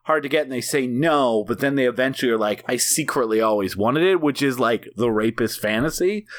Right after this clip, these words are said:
So it's hard for me to be like, I agree in general with your point, but I think, like, in this movie specifically, especially through that prism,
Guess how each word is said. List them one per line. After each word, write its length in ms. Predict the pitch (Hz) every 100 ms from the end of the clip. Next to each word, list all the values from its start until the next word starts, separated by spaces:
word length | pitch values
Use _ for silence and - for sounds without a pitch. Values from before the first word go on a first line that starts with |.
| -
So 140 | - 160
it's 140 | 160
hard 300 | - 240 233
for 160 | - 190
me 200 | 180 175
to 60 |
be 160 | 131 143
like, 320 | 139 127 - - - - 170
I 120 | 240
agree 320 | - 202 175
in 140 | 139
general 680 | 104 117 147 208 254 247 - _ _ -
with 300 | 202 208 - -
your 180 | 185 180
point, 400 | 208 214 208 151
but 100 | 151
I 80 |
think, 260 | - 202 -
like, 180 | 160 -
in 160 | 135 120
this 240 | 123 -
movie 240 | 151 143
specifically, 760 | 127 - 113 143 143 143 160 151
especially 520 | 123 - 117 - 110
through 200 | - 123
that 240 | 110 98 -
prism, 500 | 135 135 185 220